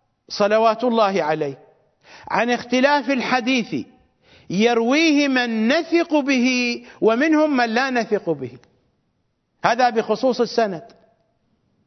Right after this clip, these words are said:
الإمام قال: "إذا ورد عليكم حديث"،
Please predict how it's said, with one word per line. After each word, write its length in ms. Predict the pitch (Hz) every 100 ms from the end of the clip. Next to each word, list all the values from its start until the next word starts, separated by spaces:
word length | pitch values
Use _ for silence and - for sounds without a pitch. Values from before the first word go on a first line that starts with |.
| _ _ _ _ _ _ _ -
الإمام 540 | 175 175 196 233 240 220
قال: 420 | 226 220 214 190 - -
"إذا 340 | 202 190 208 202
ورد 380 | 226 269 240 208
عليكم 600 | 175 196 247 247 262 214
حديث"، 460 | 208 202 226 196